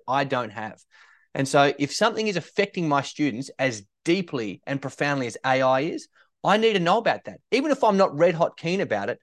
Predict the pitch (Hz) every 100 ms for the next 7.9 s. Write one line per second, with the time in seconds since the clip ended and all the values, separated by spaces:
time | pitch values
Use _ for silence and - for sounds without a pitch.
0 | _ _ _ - 175 - 190 220 214 165
1 | 156 185 180 147 - 139 147 147 - -
2 | - - 110 90 - 180 _ _ _ _
3 | _ 156 160 - 151 147 - 165 190 165
4 | 165 151 120 123 123 - - 139 135 131
5 | 123 113 107 101 90 127 175 _ _ _
6 | 127 143 139 127 175 139 123 147 151 -
7 | 127 - 147 147 185 165 127 -